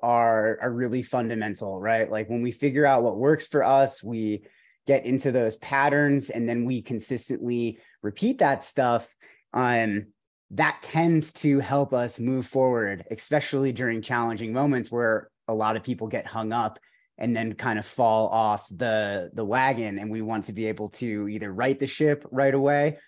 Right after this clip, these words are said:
or we wanna be able to stay on the wagon and continue to work and move forward, even when things are challenging. Um, so yeah, let's, um,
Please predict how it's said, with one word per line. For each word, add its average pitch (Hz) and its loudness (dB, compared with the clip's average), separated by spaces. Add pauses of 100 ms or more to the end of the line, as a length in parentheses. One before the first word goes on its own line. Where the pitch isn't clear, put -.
(200)
or 131 2
we 135 4
wanna 131 0
be 127 2
able 123 2
to 120 -8
stay 127 0
on 135 4
the 127 0
wagon 135 2
and 123 -2
continue 131 -2
to 113 -4
work 123 0
and 110 -4
move 110 -4
forward, 143 2 (340)
even 143 4
when 123 0
things 120 -2 (100)
are 107 0 (280)
challenging. 95 -6 (500)
Um, 123 2 (800)
so 139 4
yeah, 185 6
let's, 165 2
um, 208 4